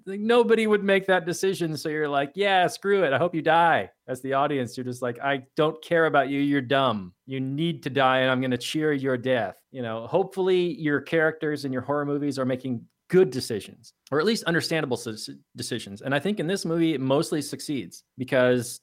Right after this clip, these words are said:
you're dealing with a lot of unknowns, and you're dealing with a lot of su-, suspicions and paranoia. And you're in this, you know, bottle, and you don't know who to trust. You don't know who's who.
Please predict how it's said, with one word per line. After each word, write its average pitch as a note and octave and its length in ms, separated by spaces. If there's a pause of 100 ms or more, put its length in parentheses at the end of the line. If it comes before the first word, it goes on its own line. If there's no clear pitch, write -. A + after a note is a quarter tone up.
(100)
you're D3 160
dealing E3+ 460
with D3 160
a D3 40
lot C#3+ 200
of C3 120
unknowns, C3 800
and B2+ 180
you're B2 60
dealing C#3 220
with B2+ 80
a B2+ 40
lot B2 160
of B2+ 60
su-, D3 220
suspicions C#3+ 1120
and A#2 160
paranoia. A#2+ 600 (140)
And A#2+ 300
you're C3 100
in E3 80
this, D#3+ 200
you C3+ 80
know, A#2+ 100
bottle, B2+ 640 (220)
and C3 160
you C#3 80
don't D3+ 140
know B2 60
who A#2 60
to A#2 80
trust. - 480 (120)
You C3 120
don't B2+ 160
know A2 100
who's B2 300
who. C3 280